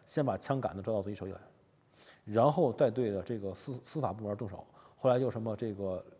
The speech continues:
呃，刘延平，刘延平是公安部副部长，孙运军公安部副部长，然后傅政华最早是公安部副部长，后来到了这个司法部部长，啊，对整个司法系统呢开刀，全部换人，全部都换自己人。后来陈一新什么的，这都是浙江新军的，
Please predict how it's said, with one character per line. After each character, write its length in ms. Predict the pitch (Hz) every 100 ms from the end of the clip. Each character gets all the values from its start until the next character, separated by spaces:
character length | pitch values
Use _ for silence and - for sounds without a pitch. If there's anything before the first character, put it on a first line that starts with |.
| _
呃， 240 | - 107 104
刘 100 | 123
延 80 | 143
平， 140 | 139 131
刘 80 |
延 80 | 147
平 140 | 127 123
是 80 |
公 100 | 123
安 80 | 131
部 100 | 131
副 140 | 117 123
部 80 |
长， 180 | 104 85 - -
孙 160 | - 151
运 60 | 131
军 220 | 135 131 -
公 120 | 131
安 40 | 131
部 100 | 117
副 120 | 127
部 80 | 107
长， 180 | 82 - - - - -
然 160 | 117
后 240 | 123 131 117
傅 160 | 156
政 120 | 143
华 260 | 110 110 123
最 140 | 123
早 100 | 117
是 80 | 104
公 100 | 120
安 60 | 123
部 100 | 120
副 120 | 135
部 80 | 117
长， 120 | -
后 140 | -
来 140 | 120 120
到 120 | 117
了 120 | 107
这 160 | 110 104
个 440 | 104 95 90 87 90
司 140 | 147
法 100 | 107
部 100 | 117
部 120 | 117
长， 180 | 107 - - _ _ _ -
啊， 160 | 85 _ - _
对 140 | 139
整 160 | 113 104
个 100 | 120
司 160 | - 139
法 180 | 95 90 -
系 160 | -
统 100 | 110 85
呢 120 | 92 - _
开 140 | - 127
刀， 120 | 120 - - -
全 140 | - 139
部 100 | 135
换 120 | 117
人， 100 | 95 - - _ -
全 120 | 131
部 40 |
都 40 | 131
换 140 | 127
自 120 | 120 104
己 40 |
人。 140 | 85 85
后 80 | 117
来 60 |
陈 140 | 113 123
一 60 |
新 140 | 127 131
什 100 | 113
么 60 |
的， 60 | 110
这 80 | 113
都 120 | 117
是 100 | 113
浙 140 | 107 120
江 140 | 120
新 160 | 131 123
军 140 |
的， 100 | 127